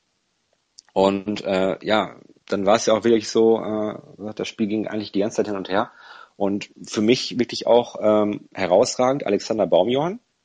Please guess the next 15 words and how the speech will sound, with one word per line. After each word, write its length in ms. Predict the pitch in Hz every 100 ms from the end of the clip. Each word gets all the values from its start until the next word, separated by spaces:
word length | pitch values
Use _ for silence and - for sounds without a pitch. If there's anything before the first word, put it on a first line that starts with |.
| _ _ _ -
der 440 | 104 107 104 - -
wirklich 400 | 107 104 120 - _ _ _ _ - - -
vielleicht, 880 | - - - - 104 113 135 - -
äh, 300 | 113 117 -
das 180 | - 107
Spiel 220 | - 123
seines 300 | 117 110 104
Lebens 340 | 110 120 117 -
auch 260 | 110 -
da 180 | - 107
gemacht 340 | 107 104 -
hat. 220 | - - - _ _ _ _
Äh, 320 | 113 113 117 101
mit 220 | 110 107
einem 280 | 110 104